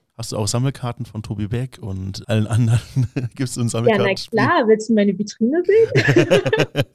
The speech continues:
Speaker 1: Entschuldigung, oder so Funko Pops von Tobi Beck oder so. <laughs>
Speaker 2: Nein.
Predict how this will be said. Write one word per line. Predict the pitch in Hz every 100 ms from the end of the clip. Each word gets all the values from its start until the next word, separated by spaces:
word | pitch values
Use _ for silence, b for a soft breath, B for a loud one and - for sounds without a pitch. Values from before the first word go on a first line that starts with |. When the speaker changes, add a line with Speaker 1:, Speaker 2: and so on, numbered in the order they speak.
| 139 - 165 170
Speaker 1:
Entschuldigung, | B - 127 120 139
oder | 127
so | 135
Funko | - 147 151
Pops | 123 127 - -
von | 127 117 117
Tobi | 123 113
Beck | 107 113 113
oder | 110
so. | 107 110 120
<laughs> | - - - 302 311 - - - - 359 - - - - 659 539 480 -
Speaker 2:
Nein. | 254 190 208